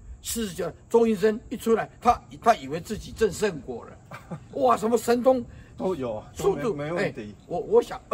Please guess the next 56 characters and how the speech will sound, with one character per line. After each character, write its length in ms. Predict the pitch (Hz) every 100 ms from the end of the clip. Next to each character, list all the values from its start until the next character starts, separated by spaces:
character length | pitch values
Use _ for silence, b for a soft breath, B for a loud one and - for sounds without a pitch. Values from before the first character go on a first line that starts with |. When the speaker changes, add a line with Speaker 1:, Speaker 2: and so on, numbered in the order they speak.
| 214 -
Speaker 1:
<clears throat> 300 | - - -
我 140 | 190
想 180 | 214 175
到 140 | 170 220
台 160 | 196
中 180 | 190 220
就 140 | 208
台 180 | 202 160
中， 240 | 165 190 170
Speaker 2:
一 40 |
瞬 220 | 131 - -
间 0 |
就 80 |
到。 80 | 156
Speaker 1:
我 80 | 214
想 160 | 208 202
到 140 | 156
台 240 | - 214
北 180 | 247 202
就 160 | 165 214
可 160 | -
以 60 | 190
到 160 | 196 190
台 200 | 160 202
北。 200 | 208 -
Speaker 2:
一 520 | - - - - -
瞬 220 | 123 123
间， 80 | 120
一 260 | 113 104
刹 120 | - 107
那 260 | 107 101
就 80 | 113
到。 40 | -
Speaker 1:
对， 180 | 233 - - -
因 160 | 233 220
为， 80 | 202
因 120 | 220 240
为 180 | 202 - - - - 147 - - - - -
我 180 | 196 180
们 220 | 196 180
的， 180 | 180 147 - - - -
呃， 140 | 135
第 200 | 127 240
八 180 | 214 190
意 60 | 175
识 220 | 165 180 - -
并 200 | 226 147
没 120 | 185
有 160 | 180
什 140 | 156 123
么 200 | 131 139
距-， 320 | - 220 151 -
距-， 240 | - 220 147 -
Speaker 2:
距 120 | 175
离， 180 | 127 - - - - - - - - - - - -
就 140 | 190